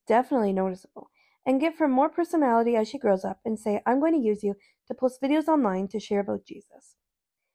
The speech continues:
Sometimes, if I'm being honest, I want my podcast to grow more. I want to get more followers, but ultimately, I just want God to use it for his purposes.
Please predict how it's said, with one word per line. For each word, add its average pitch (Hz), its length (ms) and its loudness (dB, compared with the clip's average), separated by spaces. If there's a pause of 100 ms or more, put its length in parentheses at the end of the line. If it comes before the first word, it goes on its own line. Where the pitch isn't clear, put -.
(280)
Sometimes, 320 500 0
if 339 100 -2
I'm 339 120 4
being 339 180 2
honest, 330 500 0
I 294 60 2
want 294 240 2
my 349 80 2
podcast 220 540 -4
to 208 80 -10
grow 190 200 -4
more. - 280 -14 (360)
I 254 100 2
want 285 260 4
to 349 100 -2
get 277 140 2
more 208 140 0
followers, - 540 -10 (300)
but 285 100 2
ultimately, 330 640 2 (200)
I 302 80 0
just 339 200 -4
want 330 200 -4
God 269 240 4
to 285 80 -8
use 269 200 -4
it 285 140 -10
for 277 80 -12
his 285 400 -6
purposes. 302 600 -10